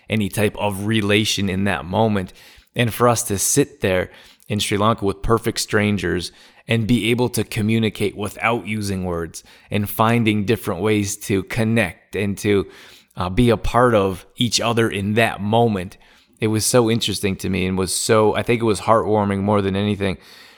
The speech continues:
because you would leave these people and you would feel like you were a part of them almost. And it's so hard to describe if you haven't experienced it, but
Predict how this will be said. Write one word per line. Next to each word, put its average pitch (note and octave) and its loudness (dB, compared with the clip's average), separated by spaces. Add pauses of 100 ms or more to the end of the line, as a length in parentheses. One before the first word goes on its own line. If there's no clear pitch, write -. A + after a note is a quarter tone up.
(140)
because A#2+ -2 (120)
you B2+ 0
would B2 2
leave C#3 2
these A2+ 0
people G#2+ -2 (360)
and C3 2
you C#3+ 8
would C#3 6
feel D3+ 2
like C#3+ 2
you C#3+ 2
were C3 4
a G#2+ 0
part C3 2
of G#2+ -2
them F2+ 0
almost. D2 -8
And G#2+ -2
it's G2 -4
so C3 4
hard B2 2
to A#2 -2
describe G#2+ 0
if G2 -2
you F#2+ -2
haven't G2+ -2
experienced G2+ -2
it, E2+ -6
but E2 -6